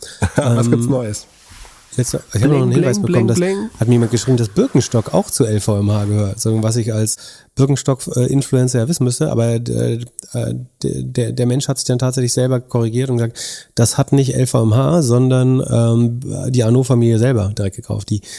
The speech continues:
Speaker 2: die wirklichen Gems, die wirklichen, ähm, Juwelen, äh, packt man nicht in L W M Asch rein, sondern, äh, das kauft die Familie selber.
Speaker 1: Also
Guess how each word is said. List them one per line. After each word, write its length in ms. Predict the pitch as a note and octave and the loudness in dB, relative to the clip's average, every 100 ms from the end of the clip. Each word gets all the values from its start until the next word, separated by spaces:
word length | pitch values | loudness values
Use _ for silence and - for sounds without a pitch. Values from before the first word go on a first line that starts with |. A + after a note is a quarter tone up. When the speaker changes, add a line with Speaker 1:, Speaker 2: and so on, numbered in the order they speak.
| - | -2
Speaker 2:
die 140 | A2 G#2+ | 0 4
wirklichen 400 | E3+ F3 C#3+ A#2+ | 2 2 0 2
Gems, 440 | A#2+ B2 G#2 - | 2 2 0 -2
die 280 | G#2+ G#2+ G#2 | 0 0 -2
wirklichen, 520 | B2+ B2 B2 A#2+ B2+ - | 0 0 2 0 -4 -2
ähm, 460 | A2+ G#2+ G#2+ G#2 - - - _ | 0 0 0 -2 -6 -16 -20 _
Juwelen, 720 | - A#2 A#2 B2 A2 D3+ F#3+ - D3+ C#3 | 0 2 4 2 2 0 -2 -8 -12 -10
äh, 100 | B2+ | -10
packt 260 | A2+ B2+ - | -2 -2 2
man 140 | A#2+ | 0
nicht 180 | C#3 - | 2 0
in 240 | C3 B2+ | 0 0
L 200 | A#2+ A#2+ | 0 0
W 40 | A#2+ | 0
M 160 | A2+ | 0
Asch 240 | A#2+ C#3 - | -2 -4 -2
rein, 260 | A2+ C3+ | 0 0
sondern, 400 | A#2+ A2+ A#2 A2+ | 0 0 0 0
äh, 120 | A2+ A2 | -2 -2
das 180 | A2 | -2
kauft 200 | - A2 | -2 -2
die 60 | G#2+ | -2
Familie 280 | G#2+ G#2 G2 | -2 0 0
selber. 300 | G2+ G2+ A2+ - | -2 -4 -8 -4
Speaker 1:
Also 300 | A#2+ G2+ | -2 0